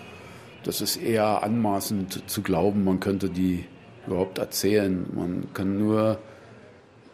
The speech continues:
also ich versuche schon irgendwie, dass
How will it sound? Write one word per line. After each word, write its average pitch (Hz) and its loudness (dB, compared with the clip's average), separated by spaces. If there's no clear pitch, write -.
also 101 -2
ich 92 -6
versuche 107 2
schon 120 2
irgendwie, 98 -4
dass 90 -10